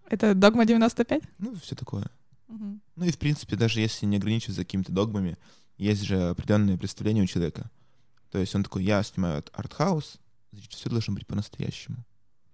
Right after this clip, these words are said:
Speaker 2: Хотя для меня, как для зрителя, если секс сыгран хорошо, но без проникновения, то, пожалуйста, пусть так.
Speaker 1: Все, у меня закончились вопросы, остался только самый последний.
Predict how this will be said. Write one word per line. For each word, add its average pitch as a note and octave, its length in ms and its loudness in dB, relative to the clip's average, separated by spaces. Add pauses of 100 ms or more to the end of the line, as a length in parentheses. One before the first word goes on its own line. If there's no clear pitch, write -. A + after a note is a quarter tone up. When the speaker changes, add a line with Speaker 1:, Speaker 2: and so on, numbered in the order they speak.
(140)
Speaker 2:
Хотя B2 200 0
для A2+ 140 4
меня, A#2+ 260 2
как A2+ 180 -4
для G#2 120 2
зрителя, G#2+ 400 0
если F#2+ 240 -2
секс G#2+ 320 -2
сыгран A2 500 2
хорошо, - 480 -4 (380)
но G#2+ 120 2
без G2+ 200 0
проникновения, F#2+ 800 0 (380)
то, - 80 -12
пожалуйста, G2 720 -4 (420)
пусть - 240 -8
так. F2 240 -6 (1080)
Speaker 1:
Все, A#3+ 220 6
у A3 60 6
меня A3+ 160 6
закончились A#3 500 2
вопросы, A3+ 340 6
остался A#3+ 320 4
только A#3 220 0
самый G#3 280 2
последний. G3 500 0